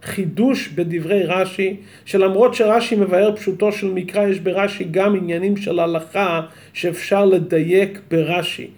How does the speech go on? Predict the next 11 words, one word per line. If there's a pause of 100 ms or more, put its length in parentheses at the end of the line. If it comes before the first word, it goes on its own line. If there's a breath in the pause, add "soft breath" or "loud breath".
(240 soft breath)
רבותינו
דרשו. (840 soft breath)
בענייננו
יש
ברש"י (280)
דיוק
נפלא, (1300 soft breath)
שנקודת
העניין
שרש"י
לומד